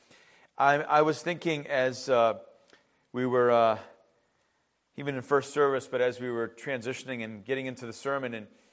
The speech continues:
how many of you ever heard of, and you're familiar with, uh, who Helen Keller was?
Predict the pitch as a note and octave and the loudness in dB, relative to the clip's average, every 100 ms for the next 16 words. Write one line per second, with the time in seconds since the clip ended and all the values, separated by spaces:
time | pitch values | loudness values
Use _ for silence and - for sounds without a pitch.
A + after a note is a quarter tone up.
0 | _ D#3+ F#3 F3+ D3+ E3+ D#3+ D#3+ D3+ D#3 | _ -6 -2 -2 0 2 6 6 8 8
1 | D3 C#3 C3 C#3 C#3 C#3+ C#3+ D#3 D3+ B2+ | 8 4 0 -2 -2 -2 0 4 4 4
2 | B2 - B2+ A#2 C3 A#2+ D#3 D#3 C#3+ - | 2 0 -2 -2 -6 0 2 2 0 2
3 | E3 C#3 A2 F2+ D#2 - | 4 6 2 -2 -6 -18